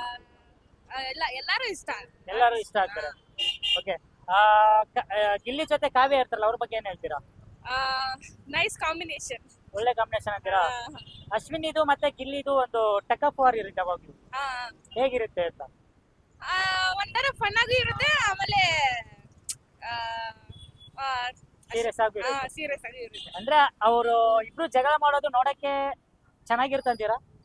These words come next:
Speaker 1: ಆ, ಆ, ಫನ್ ಆಗಿರುತ್ತೆ ಅಷ್ಟೇ.
Speaker 2: ಫನ್ ಆಗಿರುತ್ತೆ.
Speaker 1: ಆ.
Speaker 2: ಅಂದ್ರೆ ಇಬ್ರದ್ದು ಕಾಂಬಿನೇಷನ್ ಇರ್ಬೇಕಂತಾರೆ Bigg Boss ಅಲ್ಲಿ?
Speaker 1: ಆ, ಇ-, ಹೌದು.
Speaker 2: ಇರ್ಬೇಕು.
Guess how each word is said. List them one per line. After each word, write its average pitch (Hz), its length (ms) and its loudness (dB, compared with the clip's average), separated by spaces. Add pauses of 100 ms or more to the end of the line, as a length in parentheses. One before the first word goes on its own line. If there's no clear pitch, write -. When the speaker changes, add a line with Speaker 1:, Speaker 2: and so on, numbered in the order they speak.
(760)
Speaker 1:
ಆ, 294 60 -4 (480)
ಆ, 339 200 0 (360)
ಫನ್ 349 200 0
ಆಗಿರುತ್ತೆ 349 420 -4
ಅಷ್ಟೇ. - 260 -18
Speaker 2:
ಫನ್ 226 200 -2
ಆಗಿರುತ್ತೆ. 208 420 -2
Speaker 1:
ಆ. 151 60 -6 (440)
Speaker 2:
ಅಂದ್ರೆ 233 220 -4
ಇಬ್ರದ್ದು 262 260 -4
ಕಾಂಬಿನೇಷನ್ 247 440 0
ಇರ್ಬೇಕಂತಾರೆ 220 500 -8
Bigg 202 200 -10
Boss 185 160 -6
ಅಲ್ಲಿ? 147 160 -14 (220)
Speaker 1:
ಆ, 311 140 -2
ಇ-, 269 160 -6
ಹೌದು. 214 640 -16
Speaker 2:
ಇರ್ಬೇಕು. 196 360 -4